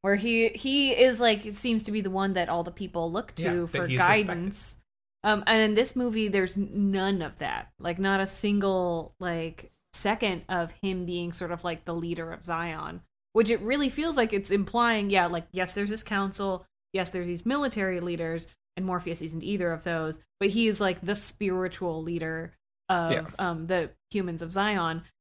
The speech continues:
Speaker 1: And so, yeah, and, like, what it, they're considering, like, their last stand, like, for him to be there inspiring them, like, "Don't worry, like, the one is gonna save us." Like, it seems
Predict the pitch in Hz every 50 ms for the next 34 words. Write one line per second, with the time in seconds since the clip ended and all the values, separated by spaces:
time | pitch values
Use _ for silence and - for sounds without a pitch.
0 | _ - - - 220 214 247 247 226 226 220 214 208 220 214 208 202 - - -
1 | 202 208 196 202 220 220 202 202 196 - - 196 202 196 190 - 202 190 - 196
2 | 185 196 196 196 190 190 180 170 175 180 180 185 180 175 180 165 165 170 - -
3 | - - - - 185 165 170 180 196 214 240 262 285 277 277 233 208 190 - 202
4 | 196 - 220 214 208 196 202 190 175 190 185 196 190 202 196 196 196 196 196 -
5 | 208 185 165 - - - 175 180 185 185 180 180 180 180 180 175 170 - - 180
6 | 170 165 - - 180 170 165 - - 170 175 175 180 180 180 175 175 170 175 170
7 | 165 160 - - - _ _ _ _ - 180 175 170 165 175 180 202 190 226 240
8 | 214 - - 214 196 185 180 180 - 180 160 170 185 196 233 247 262 262 262 -
9 | - 214 202 185 175 - - 196 196 - 233 247 240 240 220 220 - - - -